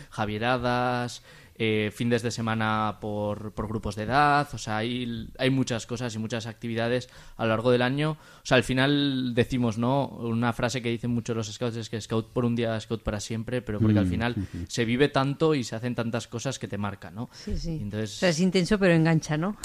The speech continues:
Speaker 3: <laughs>
Speaker 1: Sí, engancha, engancha. Y sobre todo yo algo que siempre digo, ¿no? Y que siempre vemos es cuanto más participas, más te engancha, ¿no?
Speaker 2: Mm.
Speaker 1: Muchas
Speaker 3: Claro.
Speaker 1: veces los jóvenes que por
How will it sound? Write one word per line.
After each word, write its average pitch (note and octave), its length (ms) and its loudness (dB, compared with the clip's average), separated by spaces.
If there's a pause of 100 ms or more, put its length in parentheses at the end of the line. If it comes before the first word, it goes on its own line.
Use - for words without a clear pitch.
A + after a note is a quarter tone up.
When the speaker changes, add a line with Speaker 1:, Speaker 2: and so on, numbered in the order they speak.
Speaker 3:
<laughs> G3+ 40 2
Speaker 1:
Sí, C3+ 280 6
engancha, A2 420 2
engancha. A2 380 0
Y A#2+ 100 2
sobre B2 240 2
todo C#3+ 220 2
yo C#3+ 300 0
algo B2+ 380 -2 (600)
que B2 100 2
siempre A2+ 280 0
digo, A#2 240 0
¿no? B2 140 0
Y B2+ 80 -2
que A2 100 -6
siempre A#2 300 -2
vemos C3 340 0
es C3 260 -4 (240)
cuanto B2 480 0
más C3+ 380 2
participas, C3+ 680 -2
más A2+ 180 -2
te A#2 80 -4
engancha, G2+ 420 -4
¿no? A#2 200 -6 (200)
Speaker 2:
Mm. G#2+ 60 2
Speaker 1:
Muchas A2 240 4
Speaker 3:
Claro. B2+ 160 2
Speaker 1:
veces C3 260 0 (280)
los A#2 260 2
jóvenes C3 400 4
que A2+ 140 -6
por G2+ 380 -10